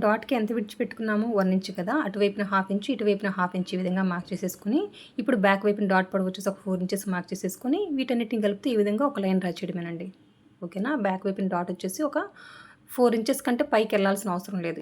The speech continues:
ఎవరికైనా కూడాను బ్లౌజ్ పొడవును బట్టి మారుతుంటుందండి బ్యాక్ వైపున డాట్ కూడాను. అదొకటి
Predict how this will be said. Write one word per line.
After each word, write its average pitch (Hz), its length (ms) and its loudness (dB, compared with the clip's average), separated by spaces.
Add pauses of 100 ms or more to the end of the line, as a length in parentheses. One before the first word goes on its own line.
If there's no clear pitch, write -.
ఎవరికైనా 175 420 -4
కూడాను 185 260 0 (280)
బ్లౌజ్ 208 300 4
పొడవును 202 300 2
బట్టి 196 220 0
మారుతుంటుందండి 190 640 0
బ్యాక్ 175 220 0
వైపున 190 260 -2
డాట్ 185 220 -4
కూడాను. 185 300 -2 (420)
అదొకటి 208 280 2